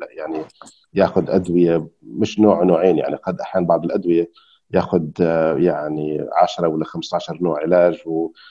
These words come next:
والدواء البخار لوحده يمكن يحتاج ك-، ساعتين ثلاثة في اليوم إلى آخره.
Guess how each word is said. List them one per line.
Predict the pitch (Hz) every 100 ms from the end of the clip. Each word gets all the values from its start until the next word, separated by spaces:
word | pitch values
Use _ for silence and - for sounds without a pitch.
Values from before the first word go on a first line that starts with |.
| - _
والدواء | - 87 80 60 57 - 90 92
البخار | 90 82 - 85
لوحده | 85 87 - 82
يمكن | 80 85
يحتاج | 78 _ 85 76 -
ك-، | - - 57
ساعتين | - - 76 69 90 78
ثلاثة | 90 85 -
في | -
اليوم | 80 90 80 -
إلى | -
آخره. | - 101 82